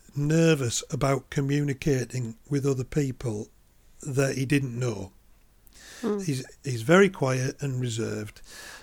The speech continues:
Speaker 1: But actually, um, because of the small group nature of U K Virtual School, and like I said, the teachers have that little bit more time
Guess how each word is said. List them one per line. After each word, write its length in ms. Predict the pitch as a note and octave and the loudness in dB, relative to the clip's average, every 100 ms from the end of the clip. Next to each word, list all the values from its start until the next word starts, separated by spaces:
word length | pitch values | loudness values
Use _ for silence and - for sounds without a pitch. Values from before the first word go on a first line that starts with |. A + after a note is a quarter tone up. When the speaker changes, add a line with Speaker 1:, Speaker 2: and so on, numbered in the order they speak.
| - | -6
Speaker 1:
But 160 | D3 D3 | 2 4
actually, 640 | A3 - - C#3 A2+ A2+ - - _ - | 4 2 -2 -2 -4 -8 -14 -20 _ -2
um, 480 | C#3+ C3 B2+ B2 - - | 0 2 0 -4 -8 -10
because 440 | - C3+ - G#3 - | -4 -2 2 2 4
of 260 | F#3+ E3 - _ - C3 | 0 0 -10 _ -20 -4
the 140 | C3 | 0
small 540 | C3 - D3 D3+ D3+ C#3+ | 2 0 2 2 2 0
group 440 | D3 D#3+ E3 - | 2 2 2 -2
nature 580 | B2+ A2 - - G#2+ C3+ _ _ _ _ _ _ | -4 -4 -6 -6 -6 -6 _ _ _ _ _ _
of 140 | D3 B2 | -6 -4
U 160 | B2 | -4
K 220 | A#2 C#3 A#2 | -4 -4 -4
Virtual 460 | A2+ A2 - A#2 | -4 -6 -6 -6
School, 460 | G#2+ - G#2+ A#2 - - - - - - | -6 -6 -6 -6 -10 -18 -18 -18 -14 0
and 180 | D3 D#3 | 2 6
like 240 | F3+ E3+ | 4 4
I 40 | |
said, 260 | D#3+ F3 C3+ | 4 4 2
the 60 | B2 | -2
teachers 540 | - F#3 E3 D#3+ C3+ | 2 2 2 -2 0
have 220 | C3+ C#3 | 0 2
that 200 | C#3+ C#3 | 0 0
little 360 | C#3+ D#3 F#3 F#3 | 2 2 2 2
bit 260 | F3+ F#3+ | 2 2
more 280 | F#3 G3 G3 | 4 4 4
time 680 | F#3+ - F3+ F3 A2+ G#2+ A2 | 0 2 4 4 2 -2 -6